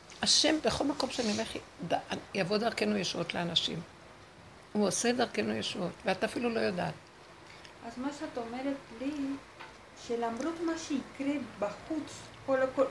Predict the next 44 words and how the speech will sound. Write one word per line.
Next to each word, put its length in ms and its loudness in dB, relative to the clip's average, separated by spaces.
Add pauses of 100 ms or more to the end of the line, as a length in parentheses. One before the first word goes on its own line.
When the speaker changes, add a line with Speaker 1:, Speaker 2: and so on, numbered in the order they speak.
Speaker 2:
כל 180 4
המשחק 680 2
הזה 220 2
של 200 -4
האגו, 320 2
מה 200 -2
קורה 120 2
לי, 300 2
לא, 80 0
לא, 160 2
לא, 160 4
לא, 100 2
לא, 120 -2 (120)
כל, 60 2 (120)
כל 100 0
הדברים 320 -2
האלו, 280 2 (280)
או 100 4
אם 140 6
התוצאה 600 6
בחוץ 480 4 (180)
זה 200 2
שלילי 500 2
או 180 8
חיובית, 440 -2
או 60 0 (120)
כשאת, 280 2 (440)
את 100 0
זה 140 2
שאת 280 0
מעלה 400 6
את 100 -2
זה 160 0
להשם, 480 2 (680)
זה 160 4
כבר 200 4
את 260 0
הופכת 440 -2
להיות 180 4 (160)
כלי. 240 4 (520)
Speaker 1:
פשוט, 420 10 (240)
קודם 300 8
כל 140 10
את 160 6